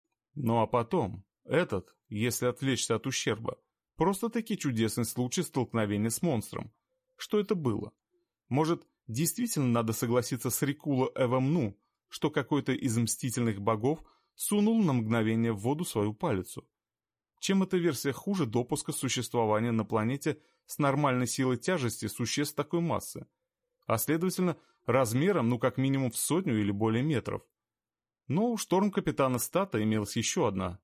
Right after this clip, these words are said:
совсем тайная версия. Он предполагал, что в данном случае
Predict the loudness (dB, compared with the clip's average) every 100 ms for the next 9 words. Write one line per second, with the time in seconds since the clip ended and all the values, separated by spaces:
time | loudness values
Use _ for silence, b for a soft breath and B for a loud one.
0 | _ -2 -2 0 -2 0 0 0 0 0
1 | -2 -4 -8 -10 _ _ _ _ _ _
2 | -2 0 0 0 2 2 2 2 0 -2
3 | -4 0 2 2 0 0 -2 -2 -6 -8